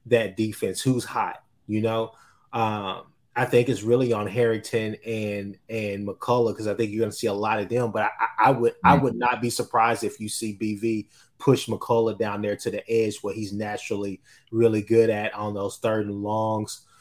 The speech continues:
Speaker 1: Um, you know, kind of a fourth and long situation or whatnot, four-, fourth and five or whatnot. They're trying to move the ball. I think you would see him out there passing, uh, you know, rushing the passer. And I also think that, uh, um, you know, a guy like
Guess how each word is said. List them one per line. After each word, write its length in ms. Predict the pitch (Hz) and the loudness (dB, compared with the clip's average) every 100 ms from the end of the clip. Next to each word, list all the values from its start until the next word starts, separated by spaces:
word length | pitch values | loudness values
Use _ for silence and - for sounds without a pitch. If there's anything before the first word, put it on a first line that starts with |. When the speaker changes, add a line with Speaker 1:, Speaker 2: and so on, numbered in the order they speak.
| _ _ | _ _
Speaker 1:
Um, 540 | 117 107 104 95 92 101 | -2 -2 -2 -4 -8 -8
you 120 | 113 | -4
know, 280 | 110 98 95 _ - | -2 -2 -4 _ -6
kind 160 | 123 110 | -2 0
of 100 | 101 | 0
a 60 | |
fourth 320 | - 123 113 | 0 4 4
and 100 | 110 | 4
long 200 | 107 107 | 0 -2
situation 680 | 107 113 - 110 107 107 110 | -2 -6 -2 0 0 -2 -4
or 60 | 101 | -2
whatnot, 540 | 101 107 107 104 - | -2 -2 -2 -4 -4
four-, 160 | 120 113 | -4 -2
fourth 320 | - 117 110 | 2 2 2
and 120 | 101 | -4
five 340 | - 113 110 104 | -2 0 0 0
or 60 | |
whatnot. 500 | 104 110 107 107 104 | -2 -4 -4 -6 -4
They're 120 | 101 104 | -4 -4
trying 220 | 117 104 | -4 -4
to 60 | |
move 200 | 101 101 | -6 -6
the 100 | 101 | -8
ball. 440 | 95 104 107 110 110 - - - | -4 0 2 0 -4 -18 -16 -6
I 100 | 107 | 2
think 180 | 117 110 | 4 4
you 120 | 113 | 0
would 80 | 110 | 0
see 200 | 120 107 | 0 0
him 220 | 117 110 | 0 0
out 200 | 107 104 | -2 0
there 120 | 104 | 0
passing, 440 | - 107 107 - | 0 -2 -2 -6
uh, 360 | 110 104 95 92 | -8 -8 -8 -10
you 120 | 110 113 | -4 -2
know, 120 | 98 | -2
rushing 340 | 104 104 107 | -2 -4 -4
the 80 | 101 | -6
passer. 580 | - 104 110 - 98 95 _ _ _ | -2 0 0 -2 -8 -8 _ _ _
And 160 | 113 110 | -2 2
I 40 | |
also 380 | 107 110 110 110 | 6 4 4 -2
think 280 | 98 110 104 | -2 -4 -2
that, 200 | 107 101 | -2 -2
uh, 540 | 104 104 98 95 90 - - - - | -2 0 -2 -2 -6 -8 -12 -16 -6
um, 600 | 117 107 101 95 92 92 - | -4 -2 -4 -8 -10 -16 -8
you 100 | 123 | -4
know, 180 | 110 98 | -2 -2
a 60 | |
guy 200 | 98 104 | 0 0
like 500 | 104 101 98 95 - | 0 -2 -4 -6 -14